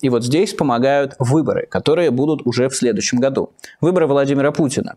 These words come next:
Нет, не выборы президента, выборы Владимира Путина. Безусловно, Владимир Путин на этих выборах победит, потому что выборы эти не настоящие, голоса там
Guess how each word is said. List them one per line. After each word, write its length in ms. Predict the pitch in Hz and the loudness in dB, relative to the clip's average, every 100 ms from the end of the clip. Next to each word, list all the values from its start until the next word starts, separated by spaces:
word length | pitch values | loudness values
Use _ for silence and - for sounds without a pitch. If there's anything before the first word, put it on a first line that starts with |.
| - | -4
Нет, 280 | 123 85 - | -2 -2 -2
не 180 | 101 120 | 0 2
выборы 260 | 180 104 | 2 0
президента, 480 | 107 110 131 95 104 | 0 0 0 -2 0
выборы 240 | 151 139 | 0 2
Владимира 400 | 123 127 131 123 | 2 0 0 0
Путина. 320 | 160 160 - - | 0 -2 -4 -8
Безусловно, 520 | 98 92 - 147 123 | -4 0 0 2 2
Владимир 360 | 117 113 117 | 0 0 0
Путин 240 | 127 185 117 | 0 0 0
на 80 | 127 | 0
этих 180 | 117 | -2
выборах 360 | 135 127 120 - | -2 0 -2 -2
победит, 440 | 131 131 143 107 | 0 0 0 -2
потому 240 | - 85 92 | -2 -4 -4
что 140 | - | -2
выборы 340 | 147 147 123 101 | 0 2 2 0
эти 140 | - | -2
не 240 | 101 104 | -2 0
настоящие, 640 | 131 135 151 123 90 - 95 | 0 0 0 0 -2 -4 -2
голоса 340 | 92 95 135 | -2 0 0
там 220 | 147 98 | -2 -4